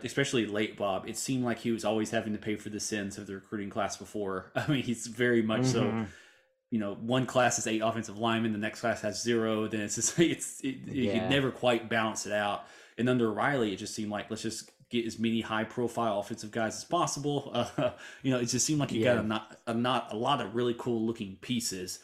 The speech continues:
Speaker 1: Um, I, I'm interested to see what Brent's able to do from a program style, uh, you know, you know, fleshing out the program and building the program, the strength of the program. Um, the thing that you talked about, you know, you know, Brent selling this, uh, faith-based culture,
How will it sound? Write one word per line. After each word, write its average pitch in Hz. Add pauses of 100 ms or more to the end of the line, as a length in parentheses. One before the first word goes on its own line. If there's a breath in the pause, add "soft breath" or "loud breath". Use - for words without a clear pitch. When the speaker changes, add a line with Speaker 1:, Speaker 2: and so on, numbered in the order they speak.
(340 loud breath)
Speaker 1:
Um, 110 (220)
I, 120
I'm 113
interested 127
to 107
see 110
what 110
Brent's 117
able 110
to 107
do 107 (300)
from 113
a 101
program 113
style, 76 (280 loud breath)
uh, 98 (100)
you 101
know, 95 (260)
you 110
know, 92
fleshing 117
out 101
the 110
program 107
and 101
building 104
the 98
program, 104
the 98
strength 127
of 107
the -
program. - (380 loud breath)
Um, 113 (420 soft breath)
the 117
thing 139
that 123
you 123
talked 117
about, 107
you 107
know, 95
you 110
know, 104
Brent 113 (200)
selling 117
this, -
uh, 104
faith-based 117
culture, 107